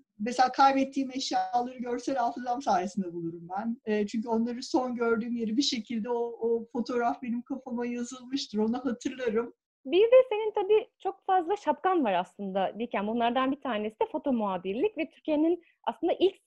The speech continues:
Speaker 2: kadın savaş muhabirisinde. Ee, bu, bu, bunlar nasıl bir şey aslında? Bütün bu deneyimler çok da aslında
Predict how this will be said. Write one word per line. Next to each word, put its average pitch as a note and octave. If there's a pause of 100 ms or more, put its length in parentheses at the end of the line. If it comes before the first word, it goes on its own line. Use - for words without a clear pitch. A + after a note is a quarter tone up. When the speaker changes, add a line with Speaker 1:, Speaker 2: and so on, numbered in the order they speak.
(260)
Speaker 2:
kadın G#4+
savaş F4 (160)
muhabirisinde. F3 (540)
Ee, A#3 (240)
bu, B3
bu, D#4+
bunlar G#4
nasıl A3+
bir G#3+
şey G3+
aslında? G#3
Bütün D4
bu A#3+
deneyimler C4+
çok -
da A#3
aslında B3+